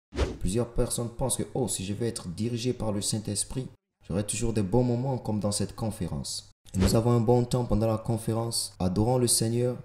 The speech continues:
et la présence du Seigneur est ici, et la gloire de Dieu est ici, et cela ressemble à une expérience au sommet d'une montagne que vous avez dans cette conférence. Et après que vous sortirez de cette conférence, le Saint-Esprit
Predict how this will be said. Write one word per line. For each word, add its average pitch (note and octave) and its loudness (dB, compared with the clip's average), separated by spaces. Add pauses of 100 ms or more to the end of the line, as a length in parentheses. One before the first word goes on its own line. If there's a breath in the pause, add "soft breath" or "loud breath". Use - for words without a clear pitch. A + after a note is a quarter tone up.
et D2+ -6
la D2 -2
présence A#2 0
du A2 -4
Seigneur A#2 2
est G#2 -2
ici, - -2
et D#2 -6
la D#2 0
gloire A2+ 2
de A2 0
Dieu A2 0
est A#2 -4
ici, A2+ -2
et - -4
cela A2 2
ressemble A#2+ 2
à A#2+ 4
une A#2+ 0
expérience B2 0
au G2 -2
sommet A#2 0
d'une A2 -2
montagne G#2+ -2
que F2+ -6
vous F#2 -4
avez G2+ -4
dans E2+ -2
cette - -8
conférence. C#2+ -6
Et - -2
après G#2 -2
que G#2+ -4
vous G#2 -2
sortirez B2+ 0
de A2+ 0
cette G2+ -2
conférence, E2 -4 (540)
le - 6
Saint-Esprit B2+ 2